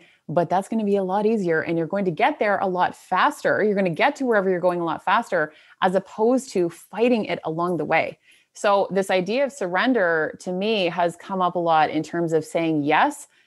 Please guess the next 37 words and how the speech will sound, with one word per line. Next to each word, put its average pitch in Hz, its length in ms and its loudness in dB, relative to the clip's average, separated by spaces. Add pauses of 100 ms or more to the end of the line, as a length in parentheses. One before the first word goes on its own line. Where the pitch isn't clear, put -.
(160)
to 196 360 2
opportunities 175 840 0
that 156 220 2
are - 100 -6
presented 185 480 -2
to 160 100 -4
me, 165 280 -4 (180)
even 160 180 0
if 180 120 -2
they 208 60 -2
make 208 160 0
me 214 100 0
uncomfortable, 190 640 0 (480)
because 185 640 2 (100)
I'm 170 160 -2
like, 165 220 0
this 170 200 4
is 170 120 -2
just 170 120 -8
sort 175 140 0
of 165 80 -6
surrendering. 170 420 0
Like, 151 200 -4
the 165 60 -2
universe 220 380 2
is 196 100 -12
throwing 214 300 2
something 185 300 -2
at 160 60 0
me 170 160 0
to - 40 -8
see 180 160 -2
what 180 100 2
I 156 100 2
do 165 160 2
with 165 120 -4
it. 139 220 2